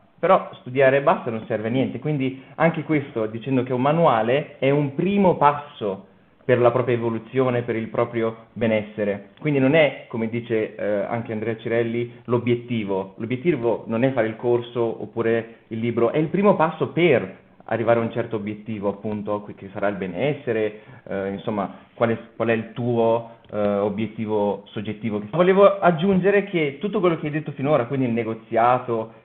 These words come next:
eh, con l'inconscio, si basa su dei principi essenziali, proprio sul funzionamento della, dell'emotività dell'essere umano, sull'inconscio, perché l'inconscio ama negoziare. A me piace l'immagine del bambino, della caramella.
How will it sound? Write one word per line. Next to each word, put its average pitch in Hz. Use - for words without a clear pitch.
eh, -
con 123
l'inconscio, 123
si 180
basa 160
su 190
dei 156
principi 156
essenziali, 113
proprio 143
sul 156
funzionamento 156
della, 139
dell'emotività 135
dell'essere 123
umano, 117
sull'inconscio, 120
perché 139
l'inconscio 185
ama 151
negoziare. 139
A -
me 156
piace 165
l'immagine 135
del 123
bambino, 117
della 120
caramella. 107